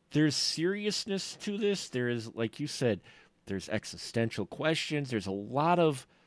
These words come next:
themes going on, but he also works in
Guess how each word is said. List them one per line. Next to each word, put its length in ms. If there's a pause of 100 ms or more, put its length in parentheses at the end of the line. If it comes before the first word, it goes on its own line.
(200)
themes 680
going 540
on, 560 (680)
but 220
he 260
also 420
works 480
in 320